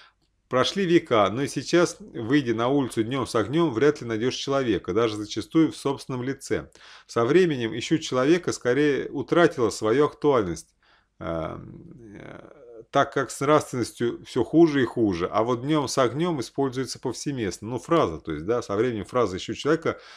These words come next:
скорее утратила свою актуальность. А днём с огнём используется повсеместно в том значении, что невозможно или трудно найти желаемое. Как-то так.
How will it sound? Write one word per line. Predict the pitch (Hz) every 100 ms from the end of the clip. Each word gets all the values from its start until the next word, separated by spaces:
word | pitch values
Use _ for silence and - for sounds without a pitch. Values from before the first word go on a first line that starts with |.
| -
скорее | - 113 113 151
утратила | 123 104 123 131 117
свою | - 113
актуальность. | - 110 82 - _ - - _ _
А | 95 95
днём | 147 139
с |
огнём | 143 131 160 180 170
используется | - - 143 151 139 -
повсеместно | - 117 - 135 113 87 95 80 - - _
в | -
том | 147 127
значении, | 107 107 - 165 156
что | - 113
невозможно | 98 95 95 113 156 147 113
или | 95 110 95
трудно | 87 123 147 123
найти | 95 82 - 113 113 -
желаемое. | 92 110 107 82 73 73 69
Как-то | 117 113 -
так. | - 95 76